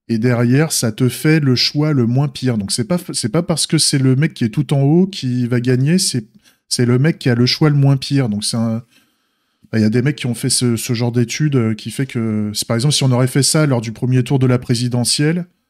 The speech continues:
c'est pas forcément le candidat qui a le plus haut, euh, qui aurait le plus, qui serait tout le temps le premier dans les, dans, dans les votes, qui, qui serait forcément, euh, retenu pour le deuxième tour, par exemple.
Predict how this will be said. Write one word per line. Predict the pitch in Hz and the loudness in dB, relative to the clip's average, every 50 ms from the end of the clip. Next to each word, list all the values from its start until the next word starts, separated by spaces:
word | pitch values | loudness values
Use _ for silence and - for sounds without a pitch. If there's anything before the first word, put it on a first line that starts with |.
| _ _ _ _ _ _ _ _ _ _ _ _ _ _ _ _ | _ _ _ _ _ _ _ _ _ _ _ _ _ _ _ _
c'est | - - 120 107 | -4 -4 -2 0
pas | - 156 | 0 0
forcément | - - 139 127 - - 143 135 143 151 151 151 | 0 0 0 0 2 2 2 4 4 4 4 4
le | 147 135 123 117 | 4 4 2 2
candidat | 117 - 131 127 120 127 123 147 156 | 2 0 0 0 0 0 0 0 0
qui | 151 - 139 | 0 0 0
a | 117 | 0
le | 113 117 117 110 | 0 0 0 -2
plus | - - 127 127 131 | -4 -4 -2 2 4
haut, | 135 143 143 139 139 135 127 | 4 6 6 6 6 4 4
euh, | 117 113 110 110 107 107 107 107 104 107 110 107 107 107 104 104 107 107 - _ _ _ _ _ _ _ _ _ _ _ _ _ - - | 2 2 2 2 2 2 0 0 0 0 2 2 2 2 0 -2 -4 -8 -16 _ _ _ _ _ _ _ _ _ _ _ _ _ -8 -2
qui | - - | 0 2
aurait | 127 113 120 123 | 2 4 4 4
le | 120 117 107 | 2 2 2
plus, | - - 120 117 120 117 113 117 117 120 117 117 120 117 - | 0 0 0 0 2 2 2 0 0 -2 -2 -4 -6 -6 -4
qui | - 131 | -4 -2
serait | - 139 123 | -2 -2 0
tout | - - | 0 0
le | 131 | 0
temps | 131 156 151 | 2 4 2
le | 143 | 4
premier | 131 - - 143 135 135 135 147 151 156 | 2 2 0 0 2 2 2 2 2 2
dans | 131 120 113 | 2 0 0
les, | 113 113 113 110 | 0 0 0 0
dans, | 107 113 110 107 110 | 0 0 0 0 2
dans | 110 110 110 | 0 0 0
les | 110 113 113 | 0 0 0
votes, | 110 123 147 151 - | 0 0 -2 -2 -4
qui, | - - 110 - - - - | -6 -6 -6 -4 -6 -6 -8
qui | - 113 | -8 -8
serait | - - - 110 | -6 -6 -6 -8
forcément, | - 123 - - - - 123 123 131 135 135 131 131 120 | -8 -8 -6 -6 -4 -4 -2 -2 0 0 0 0 0 -2
euh, | 107 101 101 101 - _ _ _ _ _ _ _ _ _ - | -2 -2 -4 -6 -10 _ _ _ _ _ _ _ _ _ -4
retenu | 117 107 120 117 - 139 147 147 | 0 0 0 2 2 2 2 2
pour | 131 123 120 | 2 0 -2
le | 113 | 0
deuxième | 113 113 110 107 117 107 107 | 2 0 0 2 0 0 0
tour, | - 151 - - | -2 -6 -6 -4
par | - 110 104 | -4 -2 0
exemple. | 107 104 131 170 - - _ | 0 0 -2 -6 -8 -12 _